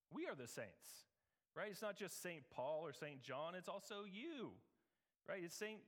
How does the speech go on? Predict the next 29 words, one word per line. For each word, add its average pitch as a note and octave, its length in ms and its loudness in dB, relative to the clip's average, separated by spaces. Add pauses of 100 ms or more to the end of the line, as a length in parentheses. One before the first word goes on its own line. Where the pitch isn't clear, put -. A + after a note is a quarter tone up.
(160)
Jared F3 640 0
or A#2 60 -6
Saint G#3+ 280 -2 (140)
Gage, F3+ 420 0
Saint F#3+ 280 -2
Jess. E3+ 540 0 (320)
We D#3+ 120 4
are D#3 140 4 (100)
all F3+ 280 4
saints. D3 340 -2
It C3+ 60 -2
doesn't D#3+ 220 2
mean E3 120 0
you D#3 60 2
have D3 100 0
to D3+ 80 -2
live D3 200 2
a B2+ 40 -2
special F#3+ 400 -2
kind E3+ 240 0
of D#3 80 -2
life D#3+ 220 0
or C#3+ 40 -4
do B2+ 140 -4
a A2+ 40 -6
special F#3+ 320 -2
kind D#3+ 220 -2
of C#3 80 -4
thing. D3+ 360 0